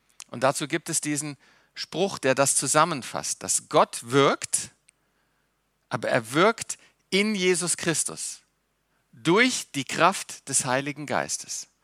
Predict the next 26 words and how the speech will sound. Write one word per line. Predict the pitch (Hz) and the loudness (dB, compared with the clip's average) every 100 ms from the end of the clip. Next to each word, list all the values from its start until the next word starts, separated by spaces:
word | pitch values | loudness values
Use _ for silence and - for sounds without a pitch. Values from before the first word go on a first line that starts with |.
| _ _ - - | _ _ -20 -8
Und | - 151 | 0 6
das | 233 | 6
ist | 269 - - - _ | 6 0 -2 -20 _
etwas | 170 190 - | 4 4 6
ganz | 185 190 | 4 2
Besonderes. | - 160 196 208 151 147 | 0 4 4 4 2 2
Und | |
auch | 143 156 | 0 0
wenn | 170 165 | 0 0
wir | |
in | 160 | 0
die | 147 | -2
Bibel | 139 214 196 | -2 0 0
schauen, | 147 127 113 104 - - _ _ | 0 2 2 -2 -12 -20 _ _
es | 160 - | 6 6
ist | 180 175 - - - _ _ _ _ _ | 6 4 2 -2 -18 _ _ _ _ _
nie, | 120 185 247 190 104 - _ _ _ _ _ _ | -6 2 2 2 -2 -12 _ _ _ _ _ _
dass | - 135 - - - _ _ _ | 2 4 4 0 -4 _ _ _
einer | - 170 202 220 247 277 _ | 6 6 6 4 2 -4 _
von | - 160 151 | -4 -4 -2
diesen | 147 139 123 | -2 -4 -4
drei | 139 139 165 180 | 4 6 6 2
Elementen | 165 147 139 143 165 208 220 311 _ _ _ _ _ _ _ _ _ | 0 -2 0 -2 -2 -6 -8 -10 _ _ _ _ _ _ _ _ _
es | 131 - | -4 -4
alleine | 101 113 151 156 | -2 -4 -4 -6
macht. | 101 - - - | -10 -14 -18 -20